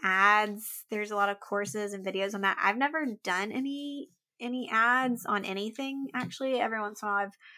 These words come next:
promoted an Instagram post about a webinar or something, but I think a lot of people do well with, with Amazon ads. It's just not something I've explored. So that may be a way to get around kind of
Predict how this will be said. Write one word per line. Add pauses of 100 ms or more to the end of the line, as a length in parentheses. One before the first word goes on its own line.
(240)
promoted
an
Instagram
post
about
a
webinar
or
something,
but (360)
I
think
a
lot
of
people
do
well
with, (440)
with
Amazon
ads.
It's
just
not
something
I've
explored.
So
that
may
be
a
way
to
get
around
kind
of